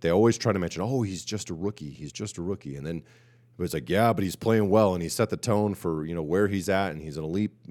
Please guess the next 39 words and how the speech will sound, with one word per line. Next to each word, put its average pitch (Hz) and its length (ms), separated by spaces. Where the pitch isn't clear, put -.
elite, 98 320
uh, 80 200
player." 104 420
And 107 160
I 101 40
really 135 320
do 131 160
think 139 180
that 101 160
there's 90 160
parts - 340
of 90 100
his 76 180
game 104 480
that 78 420
are 73 400
different 78 840
than 73 420
other 87 280
rookie 73 280
Q 73 240
Bs. 60 380
Coming 101 240
to 101 120
the 90 40
league, 85 220
he 78 140
gets - 300
it, - 260
but 85 240
he 87 140
also 82 320
has 76 260
a 71 60
really 87 300
stable 82 600
franchise 73 640
underneath 67 420
him. 57 260